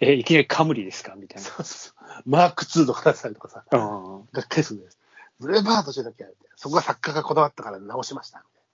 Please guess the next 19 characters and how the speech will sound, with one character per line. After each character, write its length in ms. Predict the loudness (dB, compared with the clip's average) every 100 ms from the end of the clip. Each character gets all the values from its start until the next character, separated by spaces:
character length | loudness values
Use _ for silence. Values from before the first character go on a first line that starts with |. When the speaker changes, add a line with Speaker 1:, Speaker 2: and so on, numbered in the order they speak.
| _ _ _ -20 -16
Speaker 2:
な。 60 |
あ 40 | -16
っ 40 |
た 100 | -16
り 100 | -20
ね。 260 | -14 -14 -14 _ _ _ -18 -14 -14 -16 -20 _ _ _ _ _ _ _ _ 0
い 40 | 2
や 220 | 4 2
ー、 40 |
で 80 | 0
も 100 | -2
か 140 | -6
っ 60 | -10
こ 140 | 0 0
い 60 |
い 40 | 2
ん 80 | 2
だ 80 |
よ。 300 | 2 2 -4